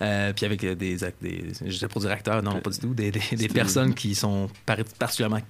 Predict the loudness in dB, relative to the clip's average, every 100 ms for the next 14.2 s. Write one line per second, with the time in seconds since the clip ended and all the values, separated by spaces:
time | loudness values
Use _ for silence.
0 | -6 -2 -2 -2 -2 -2 -2 -4 -6 -12
1 | -12 -2 2 4 4 4 2 2 4 4
2 | 4 2 2 0 0 2 4 4 2 2
3 | 2 2 2 2 2 2 2 -2 -10 -6
4 | 0 0 4 2 4 2 4 4 4 4
5 | 2 2 2 -2 -2 0 0 2 0 0
6 | 0 2 2 4 4 4 2 0 -4 -6
7 | -2 0 0 0 -2 -2 -4 -4 -2 -2
8 | 0 0 2 2 2 0 0 -2 -2 0
9 | 0 0 0 2 0 0 0 0 0 2
10 | 2 2 0 -2 -4 -2 -2 0 -4 -6
11 | -14 -16 -12 -4 -2 -2 -2 -4 -2 -2
12 | 0 0 0 0 -2 -2 -2 -2 0 0
13 | 0 -2 -6 -6 -14 -12 -14 -6 -2 0
14 | 0